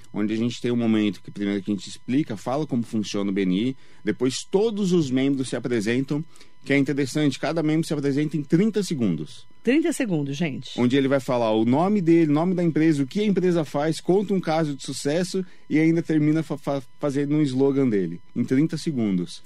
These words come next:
Speaker 2: É legal porque a pessoa treina,
Speaker 1: Sim, a gente
Speaker 2: né?
Speaker 1: aprende a fazer isso. O Benê
Speaker 2: Treina.
Speaker 1: ensina a gente a fazer isso. Ele
Speaker 2: É um
Speaker 1: ensina
Speaker 2: pitch pequenininho.
Speaker 1: Exatamente, é um pitch onde eu tenho que ter,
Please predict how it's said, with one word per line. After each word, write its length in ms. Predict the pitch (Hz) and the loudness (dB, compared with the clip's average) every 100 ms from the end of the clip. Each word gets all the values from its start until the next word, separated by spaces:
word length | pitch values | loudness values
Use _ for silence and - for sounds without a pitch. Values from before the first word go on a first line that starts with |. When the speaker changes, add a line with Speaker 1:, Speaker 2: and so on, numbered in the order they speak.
| - | -4
Speaker 2:
É 60 | 185 | 0
legal 240 | 202 185 | 2 0
porque 140 | 185 214 | 0 -2
a 20 | |
pessoa 240 | 226 247 | -2 -4
treina, 460 | - 185 185 175 131 | -2 0 0 -2 -4
Speaker 1:
Sim, 300 | - 139 139 | 0 2 2
a 60 | 123 | 2
gente 200 | 135 180 | 2 2
Speaker 2:
né? 120 | 180 | 2
Speaker 1:
aprende 320 | 202 196 147 | 4 4 2
a 40 | |
fazer 260 | 127 110 101 | 0 -2 0
isso. 220 | 95 90 | -2 -2
O 40 | 104 | 0
Benê 120 | 117 | 4
Speaker 2:
Treina. 260 | - 175 | 4 2
Speaker 1:
ensina 220 | 156 190 185 | 2 2 2
a 40 | |
gente 180 | 131 120 | 2 0
a 20 | |
fazer 220 | 117 107 | -2 -2
isso. 140 | 101 113 | -2 -2
Ele 60 | 117 120 | -2 2
Speaker 2:
É 80 | |
um 40 | 202 | 4
Speaker 1:
ensina 180 | 180 160 | 4 4
Speaker 2:
pitch 340 | 330 359 - | 4 4 -2
pequenininho. 800 | - 262 - 440 330 190 135 127 - | -2 -4 -2 2 4 2 -2 -6 -4
Speaker 1:
Exatamente, 640 | 104 98 123 147 135 104 107 | -2 0 2 4 4 4 2
é 20 | |
um 80 | 104 | 0
pitch 300 | 127 143 - | 0 0 0
onde 160 | 139 | 0
eu 100 | 139 | 2
tenho 240 | 131 139 139 | 2 2 2
que 140 | 135 | -2
ter, 280 | 131 143 139 | -4 -2 -4